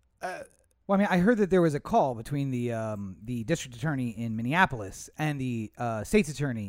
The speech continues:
Speaker 2: in Baltimore, basically saying, "How do we put on a good show? So it looks like we're trying to convict these guys,
Speaker 1: <laughs>
Speaker 2: but we're not gonna, actually gonna convict."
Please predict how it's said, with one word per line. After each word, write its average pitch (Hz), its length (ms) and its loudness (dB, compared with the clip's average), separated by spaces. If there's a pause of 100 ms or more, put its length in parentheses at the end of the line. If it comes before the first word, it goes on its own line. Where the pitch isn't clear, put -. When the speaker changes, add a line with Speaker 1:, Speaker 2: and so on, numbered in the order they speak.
Speaker 2:
in 127 200 -2
Baltimore, 117 640 0
basically 135 360 -2
saying, 123 260 -4
"How - 140 2
do 339 60 4
we 330 100 4
put 262 160 6
on 233 100 8
a 196 40 4
good 170 180 4
show? 123 380 0
So 175 140 -2
it 208 120 0
looks 359 260 2
like 381 140 2
we're 330 80 2
trying 285 240 6
to 269 60 4
convict 262 280 4
these 269 160 2
guys, 285 480 8 (180)
Speaker 1:
<laughs> - 220 -20
Speaker 2:
but 214 80 10
we're 202 140 8
not 185 240 8
gonna, 175 100 4
actually 156 200 0
gonna 151 100 2
convict." 139 240 -2